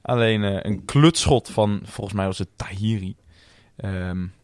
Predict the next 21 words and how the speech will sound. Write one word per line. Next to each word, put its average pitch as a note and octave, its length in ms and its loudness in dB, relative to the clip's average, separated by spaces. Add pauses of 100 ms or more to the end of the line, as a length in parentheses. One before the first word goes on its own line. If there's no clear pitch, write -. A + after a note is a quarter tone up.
(200)
kan - 140 -16
ik - 120 -16
ook - 120 -14
zo - 80 -10
opzoeken. F#2 600 -10
Die, E2+ 420 -6
eh, D2+ 80 -8 (1080)
die D#3+ 120 2
eindigde F#3+ 520 4
in A#2+ 180 2
een, G#2+ 140 2
eh, G2+ 140 -2
in A#2+ 140 0
een A2 80 2
doelpunt. B2+ 460 2 (560)
En - 100 -4
dus A2+ 140 2
verloren A#2+ 360 6
we G#2 80 8
eigenlijk, A2 520 2
eh, F#2+ 200 -2